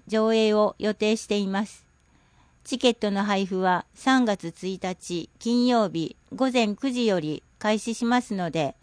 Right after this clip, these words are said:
次の方法にてお求めください。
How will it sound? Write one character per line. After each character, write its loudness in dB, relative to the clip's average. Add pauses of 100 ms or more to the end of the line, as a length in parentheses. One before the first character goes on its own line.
(760)
次 2
の 6
方 4
法 4
に 2
て 2
お 0
求 0
め 0
く -8
だ -2
さ -2
い。 -8